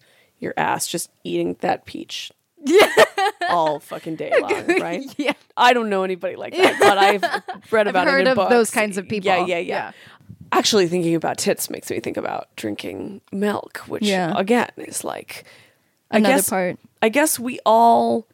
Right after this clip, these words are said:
Speaker 1: n-, well, not all, I shouldn't say all. Many people
Speaker 2: Mm-hmm.
Speaker 1: begin their life of consuming nutrition
Speaker 2: Yeah.
Speaker 1: by consuming milk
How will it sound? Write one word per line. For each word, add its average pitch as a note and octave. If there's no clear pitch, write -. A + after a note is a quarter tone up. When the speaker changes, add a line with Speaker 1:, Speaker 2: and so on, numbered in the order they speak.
Speaker 1:
n-, -
well, G3
not F#3+
all, -
I -
shouldn't G3+
say -
all. -
Many G#3+
people A#3
Speaker 2:
Mm-hmm. A3+
Speaker 1:
begin F#3
their F#3
life E3+
of F3+
consuming F#3
nutrition F3+
Speaker 2:
Yeah. D4+
Speaker 1:
by E3
consuming F3
milk F3